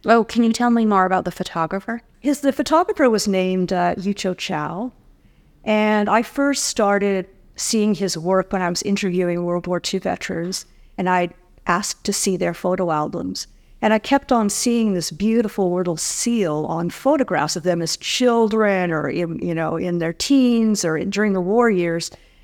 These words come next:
Speaker 2: and it had the name Yu Cho Chow on it. So by the time I had seen it with the sixth family, I thought,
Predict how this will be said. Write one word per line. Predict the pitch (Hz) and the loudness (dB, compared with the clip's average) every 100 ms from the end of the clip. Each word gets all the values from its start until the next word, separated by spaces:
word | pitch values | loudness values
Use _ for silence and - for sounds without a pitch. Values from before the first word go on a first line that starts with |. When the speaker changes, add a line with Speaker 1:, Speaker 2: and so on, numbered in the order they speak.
| _ _ - | _ _ -6
Speaker 2:
and | 214 208 | 0 2
it | |
had | 208 208 | 2 2
the | 202 | 2
name | 190 185 | 0 0
Yu | 185 196 | 0 0
Cho | - 175 180 | -2 -4 -4
Chow | - - 147 185 | -4 -2 0 0
on | 151 151 | -2 -4
it. | 139 - _ _ _ - | -8 -12 _ _ _ -8
So | - 240 | 0 4
by | 262 | 4
the | 262 | 4
time | 262 - 302 302 | -2 0 4 4
I | 226 | 4
had | 202 | 0
seen | - - 247 | -2 0 2
it | 202 - - 190 | 2 -2 -12 -8
with | 185 | -6
the | 185 | -4
sixth | - 262 269 - - | -2 -2 -2 -4 -6
family, | - 156 160 160 151 196 - | -2 -2 -2 -2 -4 -6 -8
I | - 196 190 196 190 | -2 2 2 2 0
thought, | - 208 180 175 - | -2 0 0 0 -4